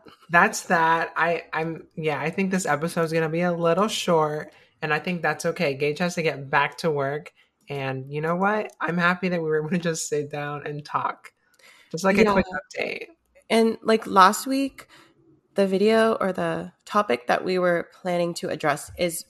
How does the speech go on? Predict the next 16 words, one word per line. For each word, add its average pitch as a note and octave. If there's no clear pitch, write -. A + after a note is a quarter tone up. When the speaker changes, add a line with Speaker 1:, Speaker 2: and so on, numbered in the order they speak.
Speaker 2:
pretty E3+
serious. C#3+
Like, -
it's D#3+
a D#3+
very D#3+
loaded E3
topic. G#3+
It's E3+
very E3+
controversial F#3+
between, F#3+
within F3+
the E3+
community. F3
So, E3+